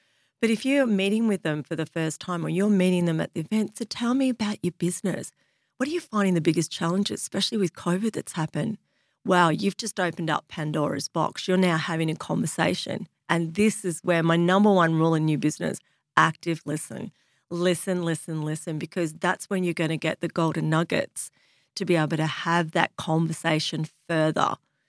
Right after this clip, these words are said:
And it's taking notes. And this is where, when you're having those conversations with those, with those directors, it's,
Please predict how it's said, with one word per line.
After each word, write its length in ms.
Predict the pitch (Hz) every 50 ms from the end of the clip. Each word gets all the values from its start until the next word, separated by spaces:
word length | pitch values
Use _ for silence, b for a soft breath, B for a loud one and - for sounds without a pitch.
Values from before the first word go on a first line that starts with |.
| _ _ _ _ _ _ _
And 100 | - 190
it's 140 | 190 - -
taking 440 | - - - 220 226 - 247 220 190
notes. 420 | 165 160 156 185 220 - - - 202
And 120 | 190 196
this 200 | 214 233 - -
is 100 | 208 185
where, 300 | 185 175 165 165 160 160 b b b b b b b b _ -
when 200 | 202 208 220 240
you're 120 | 226 208
having 240 | 185 190 160 170 175
those 200 | 185 185 180 175
conversations 840 | - - 180 170 165 160 - 165 160 160 165 - - 190 190 180 -
with 120 | 170 160 -
those, 320 | 165 160 156 151 156 143 - - - -
with 140 | - 165 -
those 220 | - 156 147 -
directors, 480 | - - 165 180 202 - - 175 151 -
it's, 240 | 175 160 - -